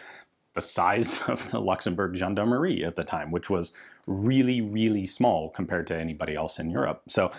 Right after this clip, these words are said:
they're very rare guns. I have actually not encountered either of the army models yet, but I'm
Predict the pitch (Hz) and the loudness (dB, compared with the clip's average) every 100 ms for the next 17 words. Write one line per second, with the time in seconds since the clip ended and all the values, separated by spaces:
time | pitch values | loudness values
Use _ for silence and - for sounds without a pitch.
0 | - - - 98 104 98 98 92 95 85 | -14 -18 0 4 4 2 0 2 2 2
1 | 78 78 73 110 117 104 107 107 104 92 | -2 -2 0 2 4 4 4 4 0 0
2 | 98 120 - 95 - 104 98 98 82 123 | 2 2 0 -6 -2 -2 2 0 0 2
3 | 131 113 104 98 90 - 120 135 104 101 | 4 4 2 2 -2 2 4 4 4 0
4 | 107 107 - - 92 90 - - - 82 | 0 -2 -2 -4 0 2 0 -4 -4 -2
5 | 80 | -4